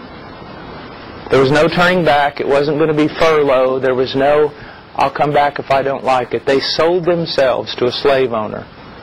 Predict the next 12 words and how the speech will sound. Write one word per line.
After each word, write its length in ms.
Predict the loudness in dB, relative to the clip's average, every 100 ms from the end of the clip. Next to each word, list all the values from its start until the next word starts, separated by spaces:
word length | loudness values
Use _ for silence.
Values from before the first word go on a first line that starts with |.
| -20 -18 -18 -18 -18 -18 -8
so 180 | 0 0
that 100 | 2
they 140 | 0
could 180 | 0 2
go 160 | 2
witness 520 | 4 2 0 -6 -8 -4
to 100 | -2
the 100 | -2
slaves 720 | 0 2 2 0 -4 -8 -8
that 120 | -4
he 160 | 0 2
owned 440 | 0 -4 -10 -16